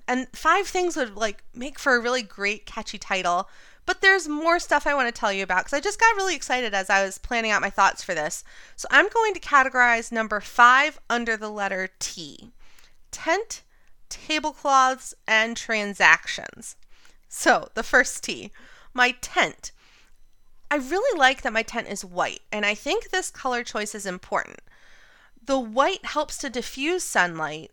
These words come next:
and keeps my booth from being too dark. I think that the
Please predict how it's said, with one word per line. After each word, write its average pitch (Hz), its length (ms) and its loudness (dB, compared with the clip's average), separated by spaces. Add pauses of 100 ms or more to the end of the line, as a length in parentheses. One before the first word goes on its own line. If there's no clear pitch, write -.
and 240 140 -4
keeps 320 320 -6
my 359 160 0
booth 220 360 -10
from 226 200 -4
being 185 260 -8
too 214 220 -12
dark. - 480 -4 (680)
I 262 100 4
think 392 360 -4
that 269 320 4
the 226 120 -4